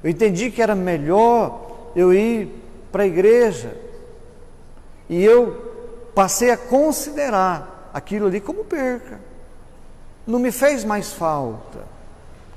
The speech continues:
Antes me prendia. Antes era importante. Antes tinha um significado especial. Mas o dia que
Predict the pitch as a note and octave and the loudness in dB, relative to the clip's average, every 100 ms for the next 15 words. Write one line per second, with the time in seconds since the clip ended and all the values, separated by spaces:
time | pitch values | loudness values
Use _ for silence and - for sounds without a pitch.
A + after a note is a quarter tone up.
0 | - F#3 A#3 - C#4 B3+ C#4+ D#4+ G3 F#3 | -2 2 2 2 -6 -6 -6 -6 -6 -6
1 | F#3+ F3+ D#3 - - - - - - - | -4 -6 -8 -16 -20 -20 -20 -20 -20 -20
2 | - - - - - - - - - C#3+ | -20 -20 -20 -20 -20 -20 -20 -20 -8 -2
3 | E3+ F3 G#3 A3 B3 G#3+ - F#3 F3 D#3+ | -2 0 -2 -2 -4 -6 -4 -4 -4 -8
4 | - - - - - - - - D#3+ F3 | -12 -18 -20 -20 -20 -20 -14 -4 -2 -2
5 | - - G3 F#3+ - F3+ D#3+ - F3+ E3+ | -8 -4 -4 -2 -4 -6 -6 -4 -2 -2
6 | - - F3 - E3+ D#3+ D#3 D3+ D3 - | -4 -6 -6 -4 -2 0 0 -2 -8 -16
7 | - - - - - - C#3 D3+ C3 C#3 | -20 -20 -20 -20 -20 -8 -2 0 -2 -8
8 | A2+ D#3 A#3+ C4 - - F3+ F3 D3+ A#2 | -8 -8 -6 -8 -10 -8 -4 -4 -4 -8